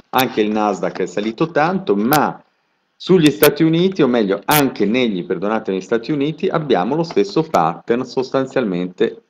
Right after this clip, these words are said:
di U-turn in questo caso, eccolo qui, sull'S and P cinquecento e sul Nasdaq. Questo ci aiuta molto nel giudizio, ci aiuta tantissimo,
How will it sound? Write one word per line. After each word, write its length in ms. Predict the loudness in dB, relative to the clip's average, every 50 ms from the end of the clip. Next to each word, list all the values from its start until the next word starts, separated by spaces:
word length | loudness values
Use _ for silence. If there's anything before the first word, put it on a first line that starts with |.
| _
di 180 | -12 -12 -12 -12 _ _ _ _ _ _ _ _ _ _ _ _ _ _ _ _ _ _ _ _ _ _ _ _ _ _ _ _ _ _ _ _ _ -6 -2
U-turn 640 | 2 2 2 2 2 4 6 8 8 8 6 4
in 100 | -2 -4
questo 380 | -2 0 -2 0 0 0 -2 -2
caso, 560 | -2 -2 -6 -6 -6 -8 -12 -12 -12 -14 -14 _ _ _ _ _ _ _ _
eccolo 440 | -8 -8 -4 0 4 6 6 4 4
qui, 240 | 2 -6 -6 -6 -8 _ _ _ _ _ _ _ _ -14 -12
sull'S 440 | -6 -2 2 4 6 6 6 4 2
and 100 | -2 -2
P 120 | -2 -6
cinquecento 960 | -6 -6 -4 -2 -2 -2 -2 -2 -4 -6 -6 -8 -10 -12 -12 -12 -12 -12 -12 _
e 120 | -4 -4 -2
sul 240 | 0 0 0 2 2
Nasdaq. 640 | 2 2 2 2 2 0 0 0 0 -2 -4 -2
Questo 400 | 4 6 8 8 8 6 4 2
ci 100 | 4 4
aiuta 360 | 4 4 4 4 2 2 2 4
molto 560 | 4 4 4 4 4 4 2 0 0 -2 0
nel 160 | 0 -2 -4
giudizio, 480 | -6 -8 -10 -10 -10 -10 -10 -8 -10 -10
ci 200 | -6 0 4 6
aiuta 540 | 6 6 6 4 2 2 2 2 0 -2
tantissimo, 1160 | -2 -2 _ 0 0 0 0 -2 -6 -8 -8 -6 -6 -6 -6 -8 -12 -18 -16 -16 -16 -16 -18